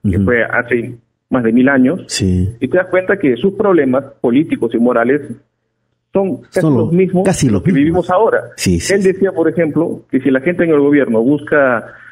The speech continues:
Speaker 1: eh, riqueza y tesoro, va a haber conflictos, que eso es lo que pasa aquí y en todo el mundo.
Speaker 2: Igual.
Speaker 1: Entonces, no creo, realmente no creo que confirmar la existencia de vida inteligente así a secas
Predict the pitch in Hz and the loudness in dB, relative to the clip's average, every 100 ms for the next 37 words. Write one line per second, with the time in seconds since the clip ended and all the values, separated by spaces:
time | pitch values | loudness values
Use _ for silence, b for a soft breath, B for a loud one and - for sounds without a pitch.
0 | B 135 127 120 151 160 143 123 123 135 | B 0 0 0 0 2 0 -2 -2 0
1 | 135 143 151 165 160 139 190 - 123 120 | 0 2 2 2 -2 -2 -4 -2 -6 -4
2 | 123 143 143 143 147 143 139 131 151 131 | -2 0 0 -2 -4 -2 -2 0 0 2
3 | 110 127 127 151 196 127 101 98 101 95 | 0 0 2 2 0 0 0 2 2 0
4 | 82 - B B B _ - 175 180 180 | -2 -8 B B B _ -2 -2 -2 -2
5 | 202 175 131 165 - - 135 135 143 151 | 2 2 2 0 -4 -12 -2 0 0 0
6 | 147 139 139 135 135 143 151 - _ _ | 0 -2 -2 0 0 0 -2 -10 _ _
7 | - 117 - 123 - 120 123 165 180 165 | -2 -2 0 -2 0 2 4 4 2 0
8 | 131 117 127 131 127 104 101 156 151 120 | 0 -2 -2 0 0 0 2 2 2 0
9 | 104 107 117 143 127 107 - 131 110 127 | -2 -4 0 0 0 -2 0 0 2 -2
10 | 127 127 | 0 -4